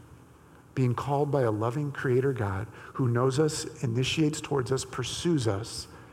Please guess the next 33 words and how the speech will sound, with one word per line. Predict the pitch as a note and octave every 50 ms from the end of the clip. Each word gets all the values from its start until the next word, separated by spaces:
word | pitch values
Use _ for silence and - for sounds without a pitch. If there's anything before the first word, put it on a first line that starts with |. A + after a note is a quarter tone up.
| - - - - -
will | - - A#2
never | A#2+ A#2+ C3 C3+ C#3+ E3
let | D#3+ D#3+ D#3+ E3+
us | E3 - -
go, | - B2+ G#2 F#2+ A2 A2 A2+ - - - - - - - -
and | B2+ A#2
says, | - - C3 -
"I've | - - - C#3 D3+
got | D#3 E3 D3 D3
some | - - C3 A2+ G2+
simple | - - - - E3+ E3 D3+ - D#3+ D#3
ways | C3+ A#2 B2+ A#2 A#2+ A#2+ A#2 A#2 - - - - - - - -
of | - A2+ G2+ G#2
meeting | A#2+ B2 C3 C#3 C#3 C#3+ C#3 D#3
and | - B2 A2+ G2+
being | B2+ B2 B2 B2+ B2+
with | C3 C3+ -
me | B2 A2+ G#2 G#2 G2+ - - - - - -
where | - - G#2
I | A2+ A#2+ B2+
get | B2 C#3+ B2+ -
to | - -
your | D3 C3 A#2+
heart, | - - A2 G2+ G#2 - - - - -
which | - G2 - -
is | B2+ G#2
the | - A#2
deepest | G#2 - - - - F3+ E3 -
part | - - D#3+ D#3
of | E3+ D#3
who | B2+ D#3 E3+
you | E3 E3 D3+ A#2+
are, | A2 A2 A2 G#2 A2+